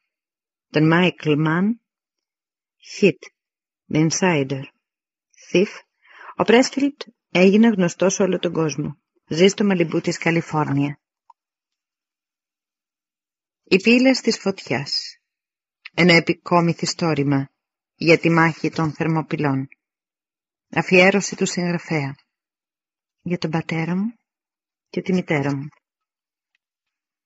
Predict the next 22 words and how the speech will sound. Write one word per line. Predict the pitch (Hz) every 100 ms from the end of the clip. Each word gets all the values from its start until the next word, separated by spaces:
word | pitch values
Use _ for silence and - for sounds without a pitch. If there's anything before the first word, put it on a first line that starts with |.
| _ _ _ _
Ιστορικό | - 190 196 185 - 247
σημείωμα. | - 254 196 139 143 139 - _ _ _ _ _ _ _ _ _ _ - - _
Το | 170
τετρακόσια | 180 185 185 220 - 226
ογδόντα | 196 185 190
π.Χ. | - 180 185 -
ο | 180
στρατός | 151 170 165 175
της | - -
Περσικής | 170 151 170 - 196
Αυτοκρατορίας | 208 220 196 196 185 170 180 175
υπό | 180 160
την | 180
αρχηγία | 175 151 175 165 170
του | 165 165
βασιλιά | 170 170 170
Ξέρξη, | 175 - 170 156 - 196
που | 185
σύμφωνα | 180 165 170 156
με | 156
τον | 156
Ηρόδοτο | 156 165 170 175 - 151